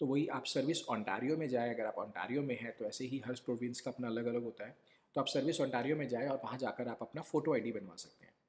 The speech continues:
So that will be a local photo I D proof। तो आपको passport लेके नहीं घूमना होगा हर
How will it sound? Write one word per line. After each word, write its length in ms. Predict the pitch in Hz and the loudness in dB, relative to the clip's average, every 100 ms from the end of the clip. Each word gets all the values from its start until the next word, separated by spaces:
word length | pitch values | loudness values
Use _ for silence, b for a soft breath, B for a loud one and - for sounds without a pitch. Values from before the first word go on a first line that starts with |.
| b b b - | b b b -4
So 100 | 151 | 2
that 280 | 131 120 147 | 4 4 4
will 140 | 135 | 4
be 120 | 151 | 6
a 100 | 160 | 6
local 260 | 147 - 170 | 4 6 4
photo 320 | - 135 151 | 4 4 4
I 20 | 127 | 4
D 60 | |
proof। 440 | 139 - 147 170 - | 2 0 0 0 0
तो 60 | |
आपको 200 | 120 - | 0 0
passport 520 | - 120 - - 170 | 2 2 4 4 6
लेके 300 | 160 135 151 | 4 2 2
नहीं 260 | 139 127 143 | 2 0 -4
घूमना 280 | 131 123 127 | -4 -4 -2
होगा 260 | 117 107 | -2 -4
हर 100 | 110 | -8